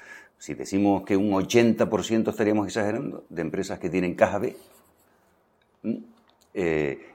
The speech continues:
ese dinero hay que darle salida. Y la salida es pagar salarios en B.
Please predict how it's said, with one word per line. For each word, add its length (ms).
ese 220
dinero 260
hay 60
que 120
darle 260
salida. 500
Y 120
la 120
salida 560
es 280
pagar 600
salarios 520
en 200
B. 140